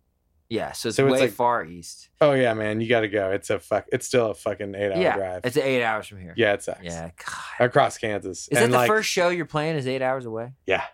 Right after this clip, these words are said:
Speaker 1: Dude.
Speaker 2: Well, that's
Speaker 1: <sighs>
Speaker 2: kinda how it is when you live out here.
Speaker 1: Yeah,
Speaker 2: Like,
Speaker 1: I know, you're
Speaker 2: you
Speaker 1: right.
Speaker 2: can either play
Speaker 1: It's a
Speaker 2: Colorado Springs or
Speaker 1: fucking
Speaker 2: Fort Collins, otherwise you're driving all day to get
Speaker 1: Yep.
Speaker 2: there, you know?
Speaker 1: Yep, it's a little island here in Denver. You just
Speaker 2: Yeah.
Speaker 1: got Denver and, like, nothing for a
Speaker 2: <laughs>
Speaker 1: long fucking
Speaker 2: Salt
Speaker 1: way.
Speaker 2: Lake,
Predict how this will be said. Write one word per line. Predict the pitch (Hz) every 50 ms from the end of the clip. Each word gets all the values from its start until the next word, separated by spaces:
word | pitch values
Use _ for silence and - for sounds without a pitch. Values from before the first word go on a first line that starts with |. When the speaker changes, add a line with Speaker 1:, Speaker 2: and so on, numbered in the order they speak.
| _ _ _ _ -
Speaker 1:
Dude. | 359 403 427 370 233 127 - - - _ _ _ _ _ _ _ _ _ _ _ _ _ _ _ _ _ _ _ -
Speaker 2:
Well, | 160 170
that's | 180 - 277 262
Speaker 1:
<sighs> | 233
Speaker 2:
kinda | 254 247 233
how | 226 233 233
it | 220
is | 233 226 -
when | 226 220
you | 202 180
live | 151 170 202 208
out | 233 202 151
here. | 139 127 120
Speaker 1:
Yeah, | 127 147 147
Speaker 2:
Like, | 139 135
Speaker 1:
I | 131
know, | 131 123 120
you're | 120 117 120 117
Speaker 2:
you | 180
Speaker 1:
right. | 190
Speaker 2:
can | 208 220
either | 175 202
play | 156 175 180 170
Speaker 1:
It's | 151 -
a | 160 165
Speaker 2:
Colorado | 180 180 175 175 175
Springs | 165 175 175 180 175 151 165
or |
Speaker 1:
fucking | 147 120
Speaker 2:
Fort | 165 165 151 -
Collins, | 156 165 170 160 139 151
otherwise | 156 175 170 160 143
you're | 139 131
driving | 117 131 131 139 139 135 139
all | 135 135 127
day | 110 117 120 135 139
to | 123 113
get | 107 120 110
Speaker 1:
Yep. | 95
Speaker 2:
there, | 104 104 101 104
you | 104 107 110
know? | 113 113 113 117 120 - _ -
Speaker 1:
Yep, | 95 98 98 - -
it's | 117 110 - 127
a |
little | 123 123 127 127 120 73
island | 78 107 104 104 101 104 104 101 104 107
here | 107 107 101 101 101 104 104 _ _ _ _ _ _ _ _ -
in | 107 107
Denver. | 101 101 101 104 104 104 104 101 107 110 _ _ _ -
You | 117 117
just | 117 110
Speaker 2:
Yeah. | 113 117
Speaker 1:
got | 117 110 -
Denver | - 120 120 123 117 120 120 117 117
and, | 113 110
like, | 110 107 104 107
nothing | 107 104 101 98 - - 101 95
for | - - 101 92
a | 90 90
Speaker 2:
<laughs> |
Speaker 1:
long | 90 95 98 139 120 98 98 104 104
fucking | 92 - 101
Speaker 2:
Salt | - - 127 123 127 131 131 117
Speaker 1:
way. | 117 120 120 123 123
Speaker 2:
Lake, | 127 123 -